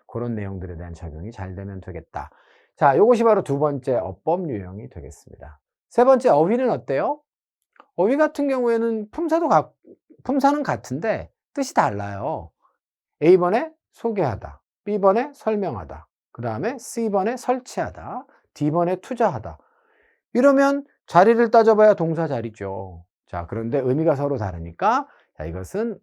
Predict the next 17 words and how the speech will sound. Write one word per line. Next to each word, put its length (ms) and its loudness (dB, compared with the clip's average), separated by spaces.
의미 280 2
접근을 440 0
통해서, 600 -6
해석 300 -8
접근을 360 -12
통해서 380 -10
문맥상 800 -4
적절한 540 -8
어휘를 380 -8
정답으로 460 -10
결정하시면 880 -10
되겠다. 460 -14
그리고 280 -8
이것이 500 -10
어휘 320 -8
유형이 600 -12
되겠다. 460 -18